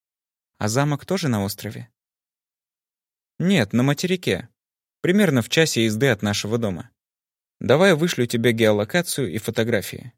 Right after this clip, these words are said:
У меня их много». Девушка была полна энтузиазма, еле сдерживаясь от того, чтобы не вскочить со стула и начать прыгать от восторга.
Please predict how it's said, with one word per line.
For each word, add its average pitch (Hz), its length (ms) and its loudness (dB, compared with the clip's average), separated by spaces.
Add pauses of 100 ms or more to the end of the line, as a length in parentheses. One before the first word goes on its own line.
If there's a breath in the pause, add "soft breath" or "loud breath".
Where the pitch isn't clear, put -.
(220)
У - 60 -2
меня 175 280 2
их - 140 -6
много». 151 440 -2 (1200)
Девушка 170 460 0
была 113 240 2
полна 110 360 2
энтузиазма, 104 800 -4 (380)
еле 123 220 4
сдерживаясь 120 640 0
от 101 120 -6
того, 139 400 -2 (300)
чтобы 160 300 0
не 123 100 4
вскочить 113 460 -4
со 104 120 -2
стула 139 360 -4
и - 160 -4
начать 104 360 -4
прыгать 104 300 -4
от - 140 -12
восторга. 101 500 -10